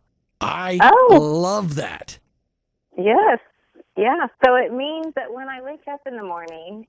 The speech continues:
Speaker 2: and granted, I'm still learning to do this intentionally every day, because I think, as you said, as a mom, as a working mom, as a working professional, as a provider for a family, I wake up and I have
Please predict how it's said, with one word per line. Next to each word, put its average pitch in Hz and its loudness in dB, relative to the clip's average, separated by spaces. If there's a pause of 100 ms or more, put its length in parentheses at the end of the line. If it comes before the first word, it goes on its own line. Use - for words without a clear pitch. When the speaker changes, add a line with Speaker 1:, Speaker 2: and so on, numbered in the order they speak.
Speaker 2:
and 220 -6
granted, 254 -6
I'm 240 -12
still 277 -4
learning 247 -8
to 202 -4
do 190 -6
this 175 -10 (240)
intentionally 190 -8
every 165 -6
day, 71 -8
because 185 -8
I 175 -8
think, 175 -8
as 180 -4
you 180 -10
said, 156 -8 (720)
as 196 0
a 202 -6
mom, 247 -12
as 196 -12
a 185 -6
working 214 -12
mom, 196 -4
as 190 -6
a 175 -2
working 208 -6
professional, 214 -2 (400)
as 196 0
a 196 -6
provider 196 -6
for 180 0
a 151 -4 (100)
family, 196 -4
I 190 -2
wake 202 -6
up 190 -4
and 180 -8
I 165 -6 (200)
have 175 -6